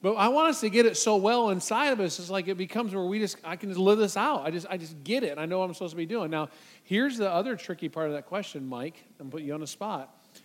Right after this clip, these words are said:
Where's the key passage of Scripture we talk about that, that we would get that little statement, "Help people find and follow Jesus"? Oh. Oh. Now,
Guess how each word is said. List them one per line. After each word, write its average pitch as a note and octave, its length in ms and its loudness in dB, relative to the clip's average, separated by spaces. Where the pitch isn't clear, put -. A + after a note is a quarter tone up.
Where's A#3 360 0
the G3+ 120 -4
key - 320 -6
passage F3 500 -10
of C#3+ 100 -8
Scripture G3 420 -6
we C3 100 -4
talk C#3+ 180 -4
about C#3 200 -8
that, C3+ 120 -8
that D3 160 -4
we C#3+ 140 -6
would C3 160 -8
get - 160 -6
that C3+ 160 -6
little B2+ 160 -10
statement, B2+ 440 -8
"Help C3+ 160 -10
people B2 200 -10
find B2 220 -12
and A#2+ 80 -14
follow A#2+ 220 -8
Jesus"? A#2 520 -14
Oh. D3+ 1040 8
Oh. C3+ 640 -4
Now, C#3+ 340 2